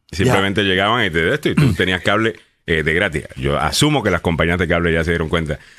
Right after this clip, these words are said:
Speaker 1: de cómo
Speaker 2: Ya,
Speaker 1: parar
Speaker 2: lo
Speaker 1: eso.
Speaker 2: mismo, lo, lo mismo ocurría con lo, el, los satélites de DirecTV o Dish Latino o lo que sea.
Speaker 1: ¿Sí?
Speaker 2: Una, hubo una época en que los piratas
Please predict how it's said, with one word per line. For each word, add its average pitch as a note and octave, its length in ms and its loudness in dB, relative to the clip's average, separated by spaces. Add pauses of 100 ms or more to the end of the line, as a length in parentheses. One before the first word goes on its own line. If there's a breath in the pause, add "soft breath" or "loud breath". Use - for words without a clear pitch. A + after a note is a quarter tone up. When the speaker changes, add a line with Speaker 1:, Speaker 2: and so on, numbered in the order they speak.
(160 loud breath)
Speaker 1:
de F2 160 2
cómo F#2+ 220 0
Speaker 2:
Ya, - 40 0
Speaker 1:
parar F2+ 220 2
Speaker 2:
lo B2+ 80 2
Speaker 1:
eso. C#3 60 4
Speaker 2:
mismo, D3 200 2
lo, C#3 220 2
lo C3+ 160 4
mismo E3 180 4
ocurría C#3 540 4
con A#2 260 4
lo, G2 240 2
el, F2+ 380 -2
los G2 220 0
satélites A2+ 600 0
de G2 220 2
DirecTV G2+ 800 0
o F2+ 40 0
Dish F#2 400 -2
Latino G#2 580 0
o E2 40 -2
lo E2+ 100 -4
que D#2+ 120 -8
sea. F#2 340 -2 (140)
Speaker 1:
¿Sí? C#3+ 360 2
Speaker 2:
Una, B2+ 300 2
hubo C3+ 300 4
una A#2 200 4
época C3+ 300 2
en A2 80 4
que G2+ 140 0
los F2+ 100 2
piratas A#2 840 0